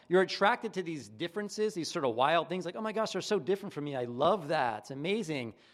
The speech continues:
But man, after time goes by, you're like, "That person sucks. I hate that.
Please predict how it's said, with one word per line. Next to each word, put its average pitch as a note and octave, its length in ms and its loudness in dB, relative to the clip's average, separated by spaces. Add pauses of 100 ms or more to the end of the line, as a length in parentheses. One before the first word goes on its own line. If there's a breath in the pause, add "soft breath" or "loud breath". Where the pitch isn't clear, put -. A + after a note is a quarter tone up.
(180 soft breath)
But C#3+ 80 -2
man, D#3+ 160 2
after F#3 220 2
time D3+ 280 0
goes F3+ 220 2
by, F3 240 4
you're E3 120 0
like, A#2 340 -2
"That C3+ 180 -2
person C3 320 -2
sucks. A#2 720 -2
I C#3+ 160 2
hate D3 280 2
that. B2 480 2